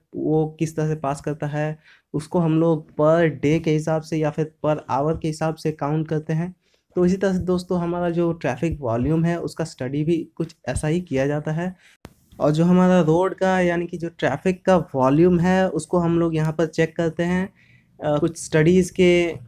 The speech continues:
माध्यम से। तो यहाँ पर generally हमारे पास जो है थ्री मेथड्स है जिसको यूज़ करके हम लोग ट्रैफिक वॉल्यूम निकालते हैं। तो यहाँ पर हमारा सबसे पहला मेथड जो है वो आता है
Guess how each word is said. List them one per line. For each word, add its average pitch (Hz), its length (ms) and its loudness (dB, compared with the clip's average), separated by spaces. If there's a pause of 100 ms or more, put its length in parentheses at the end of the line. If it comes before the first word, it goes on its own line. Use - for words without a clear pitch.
(460)
माध्यम 156 420 0
से। 175 180 -2
तो 170 120 -4
यहाँ 151 200 -2
पर 156 120 -2
generally 156 460 -4
हमारे 151 320 -4
पास 151 260 -4
जो 151 100 -8
है 147 160 -10
थ्री 175 340 -2
मेथड्स 160 520 -2
है 170 200 -6 (920)
जिसको 160 240 0
यूज़ 214 240 2
करके 202 200 0
हम 196 120 0
लोग 196 260 -2
ट्रैफिक 156 420 0
वॉल्यूम 151 340 2
निकालते 123 500 -2
हैं। 123 240 -6
तो 113 180 -4
यहाँ 127 220 -4
पर 147 120 -6
हमारा 151 240 -4
सबसे 147 280 -10
पहला 147 280 -4
मेथड 160 340 -2
जो 156 120 -6
है 156 220 -2
वो 151 140 -4
आता 147 240 -6
है 156 320 -4